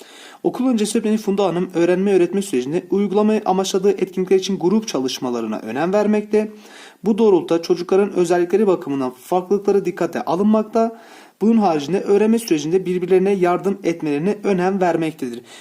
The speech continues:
Şimdi bunlar zaten toplu bir şekilde beni nereye yönlendiriyor? İşbirlikli, işbirlikli öğrenmeye yönlendiriyor. Mesela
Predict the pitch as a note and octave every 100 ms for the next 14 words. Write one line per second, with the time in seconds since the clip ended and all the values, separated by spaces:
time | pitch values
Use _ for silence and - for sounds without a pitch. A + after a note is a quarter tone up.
0 | - - A3+ G#3 B3 B3 A#3 B3+ A#3 F3+
1 | F#3+ - A3+ A3+ A3+ G3 F3+ C#3+ D3 D#3
2 | G#3 A3+ A#3 A3+ A3 A3 G#3+ A3 A3+ A3+
3 | - - _ - B3 B3 - - - F#3+
4 | E3 D3+ D3+ D#3 F3+ G3 - - _ _
5 | - G3 - D#3+ D3+ C#3 F3 F#3+ - -
6 | _ - F3+ F#3 F3+ F3+ F3 C3+ A#2+ G#2+
7 | G#2 C#3+ F#3+ C3 G#2+